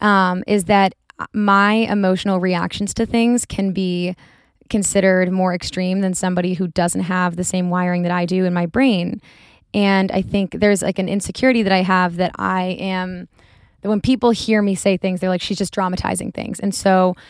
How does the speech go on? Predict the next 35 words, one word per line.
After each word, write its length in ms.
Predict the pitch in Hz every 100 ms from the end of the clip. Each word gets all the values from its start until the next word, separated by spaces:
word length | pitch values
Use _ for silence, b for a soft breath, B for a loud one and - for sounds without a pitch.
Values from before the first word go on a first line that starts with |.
| B -
I 140 | 208
don't 220 | 226 240 190
want 380 | 196 190 185
that 340 | - 190 185 -
s-, 240 | - - - _ -
insecurity 920 | 214 240 240 - 208 208 214 233 240
or 360 | - 226 277 277
maybe 480 | 233 208 196 185 -
even, 180 | 190 190
like, 180 | 175 -
stereotype 840 | - 202 196 196 - 175 170 - -
at 140 | 190
this 180 | 190 180
point 320 | - 190 180
of 160 | - -
people 460 | - 180 185 185 170
with 280 | 196 220 -
A 80 | 196
D 140 | 185
H 240 | 175 170 -
D, 320 | 185 165 - B B B B B
um, 320 | 220 202 180 185
to 180 | -
cloud 560 | 180 - 196 185 180 170
the 80 | 180
message 480 | 180 175 - 170 165
that 100 | 175
I 60 |
have 220 | 180 57
about 260 | - 50 - -
Adderall 360 | - 180 175 -
in 80 |
general. 400 | - - 85 80 -
And, 400 | 196 196 190 185
um, 440 | 185 185 78 71